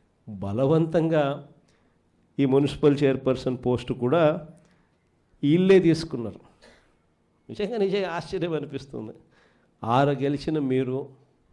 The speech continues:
పంతొమ్మిది గెలిచిన మేము. అయినా ఈ కుప్పం మున్సిపాలిటీలో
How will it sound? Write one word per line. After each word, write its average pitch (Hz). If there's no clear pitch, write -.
పంతొమ్మిది 135
గెలిచిన 123
మేము. 113
అయినా 131
ఈ 147
కుప్పం 139
మున్సిపాలిటీలో 127